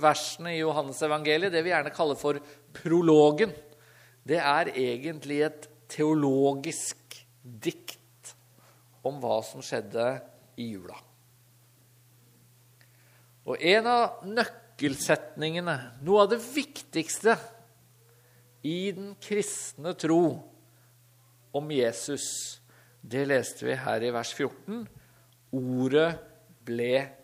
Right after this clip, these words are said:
kjød. Eller ordet ble menneske. Og ordet, det er altså det ordet som Johannes bruker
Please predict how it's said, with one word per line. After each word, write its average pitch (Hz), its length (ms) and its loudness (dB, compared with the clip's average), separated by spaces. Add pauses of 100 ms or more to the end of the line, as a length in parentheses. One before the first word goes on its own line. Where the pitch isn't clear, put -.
(140)
kjød. 120 720 -2 (1200)
Eller 131 320 -6 (160)
ordet 123 480 -4 (180)
ble 117 460 -4
menneske. - 500 -14 (880)
Og - 240 -12
ordet, 196 460 8 (720)
det 170 260 4
er 180 240 10
altså 180 380 6 (100)
det 160 380 2 (880)
ordet 160 460 6
som 196 240 4 (600)
Johannes 160 420 6
bruker 202 400 0